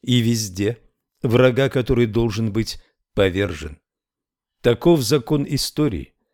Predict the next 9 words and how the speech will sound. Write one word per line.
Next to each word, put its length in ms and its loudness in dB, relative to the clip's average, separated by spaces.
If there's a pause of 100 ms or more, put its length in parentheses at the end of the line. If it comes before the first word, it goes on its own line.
(200)
и 160 2
теперь 400 0
мы 120 2
твёрдо 460 -2
знаем, 480 -8 (280)
что 420 -2
этот 340 0
закон 480 -2 (720)
истинен. 560 -4